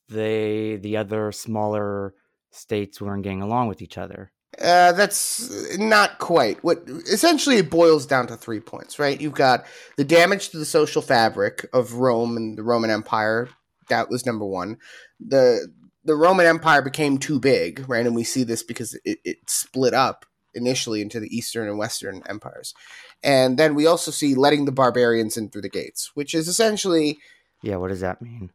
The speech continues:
Speaker 2: It means that, you know, they have all these different groups that are not necessarily as invested in Rome as the Romans were, right? And, uh, I'll, I'll get
Speaker 1: So,
Speaker 2: to
Speaker 1: like,
Speaker 2: that in a
Speaker 1: less
Speaker 2: minute.
Speaker 1: patriotic.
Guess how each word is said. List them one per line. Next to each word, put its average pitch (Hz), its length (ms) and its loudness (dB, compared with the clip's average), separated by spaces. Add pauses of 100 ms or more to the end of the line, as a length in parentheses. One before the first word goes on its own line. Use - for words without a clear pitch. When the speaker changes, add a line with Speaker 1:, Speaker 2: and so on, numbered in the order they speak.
(320)
Speaker 2:
It 254 100 0
means 262 400 4
that, 185 260 4
you 185 80 -4
know, 160 160 4
they 151 120 2
have 165 220 4
all 175 120 2
these 156 180 -2
different 156 300 -2
groups 156 340 2
that 147 100 2
are 139 60 2
not 160 200 2
necessarily 143 920 0
as 123 260 2
invested 127 640 -2
in 113 160 -2
Rome 107 560 -2 (640)
as 120 240 2
the 123 100 -2
Romans 123 480 2
were, - 320 -10 (140)
right? 117 320 -2 (480)
And, 123 460 2
uh, 110 220 2
I'll, 131 140 4
I'll 151 140 2
get 165 140 4
Speaker 1:
So, - 0 -
Speaker 2:
to - 120 0
Speaker 1:
like, 185 60 -2
Speaker 2:
that 160 120 4
in 117 60 4
a 104 40 4
Speaker 1:
less 120 100 0
Speaker 2:
minute. 117 180 -8 (120)
Speaker 1:
patriotic. 87 720 -6